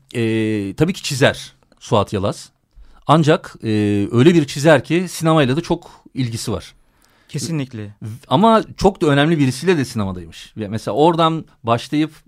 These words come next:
Speaker 1: e, çizgi romana doğru ilerlersek belki daha ilginç
Speaker 2: E,
Speaker 1: olabilir diye
Speaker 2: tabii.
Speaker 1: düşünüyorum.
Speaker 2: Şimdi şöyle izah edeyim size.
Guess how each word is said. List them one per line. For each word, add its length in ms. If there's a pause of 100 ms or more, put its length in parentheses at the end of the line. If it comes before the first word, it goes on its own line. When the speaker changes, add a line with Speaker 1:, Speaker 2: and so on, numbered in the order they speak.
(120)
Speaker 1:
e, 40 (460)
çizgi 260
romana 240
doğru 200
ilerlersek 560
belki 180
daha 180
ilginç 220
Speaker 2:
E, 40
Speaker 1:
olabilir 140
diye 120
Speaker 2:
tabii. 140
Speaker 1:
düşünüyorum. 280 (400)
Speaker 2:
Şimdi 320
şöyle 320
izah 300
edeyim 220
size. 360